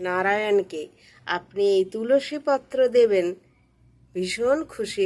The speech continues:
হয়ে যাবেন। তুলসীকে একটু চন্দন চর্চিত করে আপনি শ্রীকৃষ্ণকে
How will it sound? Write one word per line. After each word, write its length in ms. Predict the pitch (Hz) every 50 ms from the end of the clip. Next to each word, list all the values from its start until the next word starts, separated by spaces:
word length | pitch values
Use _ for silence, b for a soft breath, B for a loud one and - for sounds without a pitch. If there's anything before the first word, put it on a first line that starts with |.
| 175 165
হয়ে 200 | 170 170 165 165 151
যাবেন। 280 | 165 156 151 156 160 156 - - _ b b b b b b b b -
তুলসীকে 920 | 185 185 180 190 185 185 - 208 202 190 180 - _ _ _ - 208 196 180 175
একটু 300 | 175 - _ _ - 208 196 175 165 165 - _ _ _ _ _ _ _ _ _ -
চন্দন 420 | 196 190 180 180 180 180 190 190 190 180 -
চর্চিত 440 | 190 190 185 180 - - 202 202 - 208 208 208 -
করে 220 | 208 220 240 294 320 277 - - - - - - 175
আপনি 240 | 180 - - 185 185 185 - -
শ্রীকৃষ্ণকে 960 | - 214 233 262 262 - 233 220 196 - - - 180 175 170 170 - 214